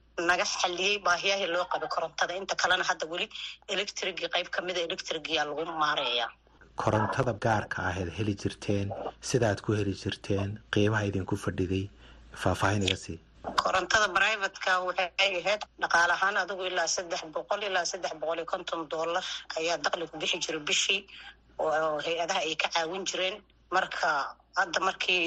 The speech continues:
Speaker 1: solarkii la saarana xoogaa difference weyn aa u dhexeeyo, adigu qayb ka mid ah solarkii aa hadda cover gareeyay.
Speaker 2: Waa gartay. Marka hadda, eh, biilka aad bixisaan korontada waa imisa?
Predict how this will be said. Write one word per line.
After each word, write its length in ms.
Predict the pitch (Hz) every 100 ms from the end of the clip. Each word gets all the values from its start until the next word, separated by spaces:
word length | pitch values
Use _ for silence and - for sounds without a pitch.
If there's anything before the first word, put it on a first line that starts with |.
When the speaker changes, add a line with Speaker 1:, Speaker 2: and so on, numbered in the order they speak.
| 165
Speaker 1:
solarkii 600 | - 190 - 135 - 175
la 120 | 170
saarana 440 | - 165 170 175
xoogaa 440 | 170 160 165 160 160
difference 360 | 180 175 160 175
weyn 220 | 180 170
aa 80 | 170
u 80 | 175
dhexeeyo, 380 | 165 160 165 165
adigu 300 | 147 170 160 - - - - -
qayb 160 | 185 -
ka 140 | 160
mid 160 | 175 170
ah 40 |
solarkii 580 | - 190 175 170 - 160
aa 60 |
hadda 200 | 165 143
cover 220 | 120 - -
gareeyay. 360 | - 131 120 - - - - - -
Speaker 2:
Waa 160 | 98 82
gartay. 220 | - -
Marka 220 | 113 117
hadda, 220 | - 131 120 - - -
eh, 320 | 98 101 92 90 - 135
biilka 380 | - 135 113 -
aad 140 | 107 98
bixisaan 380 | - - - 101
korontada 440 | - 107 101 113
waa 140 | 101 92
imisa? 260 | 104 -